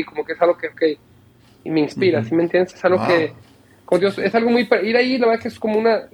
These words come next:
Speaker 1: pues, es, más bien no es, es una ceremonia y es algo muy,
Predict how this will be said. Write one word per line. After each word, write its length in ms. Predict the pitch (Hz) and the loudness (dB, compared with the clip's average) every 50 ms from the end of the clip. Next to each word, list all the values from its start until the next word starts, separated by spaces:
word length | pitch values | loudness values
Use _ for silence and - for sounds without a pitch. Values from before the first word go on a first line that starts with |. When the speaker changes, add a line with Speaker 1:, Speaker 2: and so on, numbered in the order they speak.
| - - - | -20 -18 -16
Speaker 1:
pues, 200 | - 175 185 202 | -12 -10 -6 -4
es, 120 | 202 180 | -4 0
más 120 | 190 202 | 0 2
bien 140 | 208 220 214 | 2 2 2
no 60 | 208 | 2
es, 200 | 202 196 - - - _ | 0 0 -4 -10 -16 _
es 160 | 175 185 - | -12 -8 -4
una 140 | 240 226 214 | -2 -2 0
ceremonia 440 | - 180 170 165 170 175 180 196 196 | 0 -2 -4 -2 0 0 0 0 0
y 40 | 180 | -2
es 120 | 175 - | -2 -4
algo 180 | 180 165 175 175 | -4 -4 -4 -4
muy, 360 | 180 175 175 180 180 180 175 | -2 -2 -2 -2 -2 -4 -6